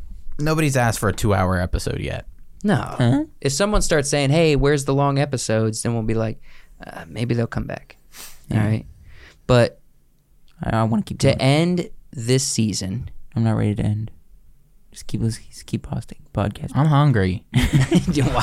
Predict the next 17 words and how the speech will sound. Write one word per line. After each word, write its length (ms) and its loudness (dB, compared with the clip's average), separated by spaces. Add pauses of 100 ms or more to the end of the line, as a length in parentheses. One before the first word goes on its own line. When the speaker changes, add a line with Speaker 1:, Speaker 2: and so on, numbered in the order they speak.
Speaker 2:
he's 120 6
Speaker 3:
you 100 6
Speaker 2:
gotta 80 4
Speaker 3:
not 80 4
Speaker 2:
go 160 4
Speaker 3:
eat? 120 0 (200)
Speaker 2:
second 380 0
Speaker 1:
I 100 4
don't 100 4
Speaker 2:
dinners? 140 4
Speaker 1:
even. 280 2
I, 280 2 (460)
I 120 2
did 220 4
Speaker 3:
Did 20 -2
you 80 2
Speaker 1:
eat. 120 2